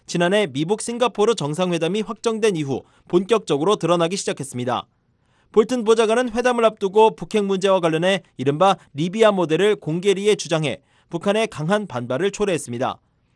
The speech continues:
북한은 선 비핵화 후 보상을 의미하는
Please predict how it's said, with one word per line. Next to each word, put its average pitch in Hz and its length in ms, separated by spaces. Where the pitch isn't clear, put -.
북한은 226 340
선 247 240
비핵화 214 480
후 240 260
보상을 190 400
의미하는 160 460